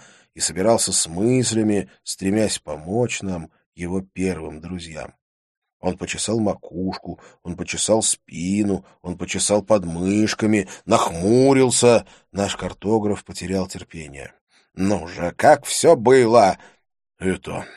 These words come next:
м, сначала была воронка, а края у нее, как у короны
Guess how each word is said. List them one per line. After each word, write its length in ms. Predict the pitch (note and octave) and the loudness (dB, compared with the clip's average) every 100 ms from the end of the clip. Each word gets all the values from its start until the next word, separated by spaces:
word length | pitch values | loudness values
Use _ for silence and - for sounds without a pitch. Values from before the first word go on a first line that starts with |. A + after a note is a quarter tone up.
| - | -16
м, 540 | E2+ F2 E2+ E2 E2 D#2+ | -12 -8 -8 -6 -6 -6
сначала 600 | - F2+ - B2+ C#3 B2 | -6 -6 4 6 6 4
была 360 | G2+ G2+ A#2+ | 2 6 6
воронка, 680 | G#2+ A2 A2+ A#2 G2 - - _ _ _ _ _ | 6 4 6 4 2 -6 -12 _ _ _ _ _
а 140 | F#2+ F#2 | -2 0
края 580 | G2 G#2 G2+ C3+ F3+ F3+ | 4 4 8 10 10 10
у 120 | D#3+ | 8
нее, 400 | D3 C3+ B2 F#2 | 6 6 4 4
как 340 | - A#2+ A2+ | 2 0 0
у 100 | A#2 | -6
короны 1040 | - G2+ G2+ A2+ E3 E3 C#3+ B2 A2 F#2+ | 0 0 4 6 8 6 6 4 4 2